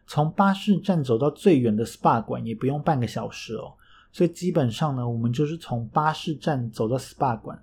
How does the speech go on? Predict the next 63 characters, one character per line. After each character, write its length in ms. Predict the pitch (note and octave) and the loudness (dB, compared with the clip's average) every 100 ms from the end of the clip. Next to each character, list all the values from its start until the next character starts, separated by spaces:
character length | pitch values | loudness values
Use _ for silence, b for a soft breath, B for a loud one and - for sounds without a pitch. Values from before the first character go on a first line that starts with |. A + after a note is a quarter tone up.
| - | -10
然 120 | G#2 | -4
后 80 | B2 | 0
又 120 | D3 | 2
走 280 | D3 A#2+ A2 | 2 2 2
回 180 | A2 A2 | 2 -2
巴 240 | A2 A#2+ | -2 -6
士 200 | A#2 B2+ | -6 -8
站， 240 | A2+ B2 - B B B | -4 -4 -6 B B B
就 100 | D#3 | 0
结 260 | - C3 B2 | 2 2 2
束 160 | E3 | 4
了 120 | C3 | 4
我 120 | A2+ A2+ | 4 2
们 200 | A#2 B2 | -2 2
短 200 | A#2+ C#3 | 2 4
短 160 | C#3+ | 2
的 60 | A#2+ | 0
安 180 | - C3 | -4 2
道 140 | D#3+ | 4
尔 160 | B2 G#2+ | 4 2
之 220 | - A#2 | -4 -4
旅。 180 | A#2+ B2 _ B B - | -4 -6 _ B B -4
是 160 | E3+ | -2
不 80 | D3+ | -2
是 120 | F3+ | -2
听 240 | F3 - E3 | -2 0 2
起 120 | C#3+ | 2
来 80 | B2 | 0
是 100 | D#3+ | 0
真 240 | - D#3+ | 4 4
的 80 | D3+ | 4
是 140 | E3 | 0
一 40 | E3 | 2
个 140 | D#3 | 2
很 180 | C3 B2 | 2 -2
无 200 | B2 C#3+ | 0 4
聊 180 | C#3+ C#3 | 4 6
的 80 | |
旅 220 | E3 B2+ G#2+ | 4 2 0
程 320 | - A2+ A2 | -4 -4 -2
呢？ 240 | A#2 A2+ - _ _ b b b - | -4 -6 -12 _ _ b b b 0
那 80 | |
还 260 | G3 - C#3 | 0 2 -2
是 160 | C#3 G3 | 0 0
跟 160 | F3+ | 2
大 140 | F3+ E3 | 2 0
家 160 | E3 | 0
分 200 | - E3+ | 2 0
享 160 | E3 A#2 | 2 -2
安 200 | C#3+ D3+ | -2 0
道 140 | D#3 | 2
尔 100 | A#2+ | 2
这 140 | A2 C#3 | 0 -2
个 100 | B2 | -2
地 240 | C#3+ B2 | -2 -4
方， 260 | - A#2 A#2+ B2 | -4 -8 -6 -8
就 160 | - C#3+ | -2 0
是 140 | D#3 | 2
要 60 | C#3 | 0
告 220 | - B2+ | 2 0
诉 180 | C3+ B2+ | -2 -6
大 220 | B2+ A2+ | -6 -10
家， 220 | - | -12